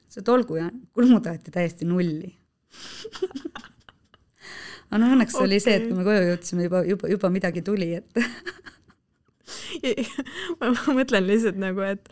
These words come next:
Speaker 2: ja siis küsitakse, et, äh, kuidas, kuidas sulle meeldib, ja siis mees ütles, "Jaa, jaa, väga tore."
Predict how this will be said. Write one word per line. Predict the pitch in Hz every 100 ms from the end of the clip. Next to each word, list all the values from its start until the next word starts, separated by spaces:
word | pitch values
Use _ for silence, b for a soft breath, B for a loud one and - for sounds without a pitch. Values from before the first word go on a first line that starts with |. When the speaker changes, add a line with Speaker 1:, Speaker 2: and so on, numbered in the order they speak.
| B B B B _
Speaker 2:
ja | - 226
siis | 254 -
küsitakse, | 262 247 190 170 175 - 185
et, | 185 -
äh, | 180 185 -
kuidas, | - 262 233 -
kuidas | - 269 247 -
sulle | 202
meeldib, | 208 202 170
ja | - 226
siis | 214 233
mees | 233 202
ütles, | 214 226
"Jaa, | 247 311
jaa, | 415
väga | 370 359
tore." | 285 277